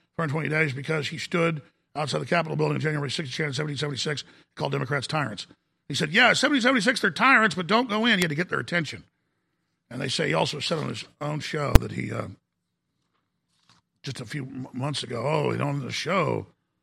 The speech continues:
he said all this. But, you know, here, here's the good news. Uh, Greg Gutfeld, I know, is a really funny guy. And the five, uh, replaced, <coughs>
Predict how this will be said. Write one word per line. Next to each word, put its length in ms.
he 80
said 240
all 80
this. 160
But, 160
you 60
know, 100
here, 200
here's 240
the 80
good 260
news. 400
Uh, 60
Greg 260
Gutfeld, 460
I 80
know, 120
is 120
a 40
really 200
funny 300
guy. 340
And 80
the 80
five, 560
uh, 140
replaced, 560
<coughs> 40